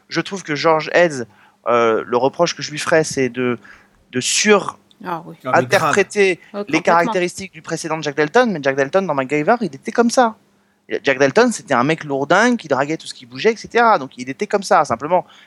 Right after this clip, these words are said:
Speaker 1: effectivement, Bruce McGill le faisait peut-être un peu mieux. Il y avait
Speaker 2: Mm,
Speaker 1: ce côté
Speaker 2: oui.
Speaker 1: un peu, euh, vieux roublard et tout que George Eads n'a pas. Gen-, George Eads, on a l'impression de voir un,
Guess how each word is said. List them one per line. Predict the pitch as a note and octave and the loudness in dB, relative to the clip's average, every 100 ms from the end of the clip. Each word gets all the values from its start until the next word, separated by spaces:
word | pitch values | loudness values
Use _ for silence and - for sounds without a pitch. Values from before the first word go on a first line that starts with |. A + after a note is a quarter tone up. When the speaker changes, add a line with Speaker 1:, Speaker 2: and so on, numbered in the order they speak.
| - | -8
Speaker 1:
effectivement, | D#3+ F#3 - D3+ D3 A#3 | -6 -6 -8 -8 2 2
Bruce | A#3+ D#3+ D#3+ | 2 -4 -6
McGill | C3+ D3+ E3+ B2+ | -8 -6 -6 -4
le | - | -4
faisait | B2 C3 | -4 -2
peut-être | C#3 B2+ - | -2 -2 0
un | D#3 | 0
peu | D3+ D3 | 0 -4
mieux. | E3 A3+ | 0 2
Il | G3 | 2
y | |
avait | G#2+ | -2
Speaker 2:
Mm, | |
Speaker 1:
ce | G2+ | -4
côté | D3+ G3 D#3+ | -4 0 2
Speaker 2:
oui. | |
Speaker 1:
un | B2+ B2+ | 2 0
peu, | D#3 E3 B2+ - - - _ - | 0 2 2 -2 -14 -20 _ 0
euh, | G#2 | 2
vieux | A#2+ D3 | 2 0
roublard | E3 D#3 D#3+ D#3+ C#3 | 0 2 4 4 2
et | |
tout | C#3 A#3 C4 | -2 -6 -6
que | D3+ | -8
George | C3+ C3+ C#3 | -4 -4 0
Eads | F3+ G#3+ E3 | 0 0 0
n'a | D3+ | -2
pas. | D3 F#3 D#3 | 2 4 2
Gen-, | A#2+ - A#2 | -2 -14 -14
George | C3+ C3 - | -16 -6 0
Eads, | G3 F3 | 0 0
on | B2+ | -6
a | B2 | -2
l'impression | B2+ C3+ C#3 G3+ | -2 -4 -10 -10
de | G3 | -4
voir | D#3 F3 D#3 | 2 2 4
un, | A#2+ | 0